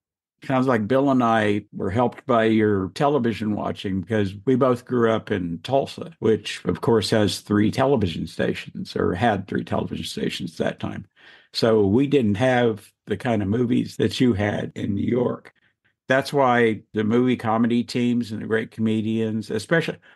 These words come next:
I was really interested through movie comedy teams in Olsen and Johnson.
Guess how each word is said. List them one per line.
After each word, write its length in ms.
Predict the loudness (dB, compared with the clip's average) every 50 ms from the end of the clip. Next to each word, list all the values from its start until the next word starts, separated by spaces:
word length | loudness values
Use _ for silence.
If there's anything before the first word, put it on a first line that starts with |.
| _ 0
I 100 | 2 4
was 280 | 4 2 2 0 0
really 400 | 2 2 4 4 4 4 2 2
interested 640 | 0 0 -2 -4 -6 -6 -2 0 0 0 0 -2 -8 _ _
through 140 | -6 -4 0
movie 300 | 2 2 4 4 2 2
comedy 460 | 0 0 0 2 2 2 2 0 -2
teams 480 | -2 -4 -4 -4 -2 -2 -4 -6 -6 -6
in 200 | -4 -4 -4 -2
Olsen 440 | 2 2 2 2 0 -2 -4 -4 -2
and 160 | -2 -4 -2
Johnson. 600 | -2 0 0 0 0 -2 -4 -8 -12 -12 -14 -16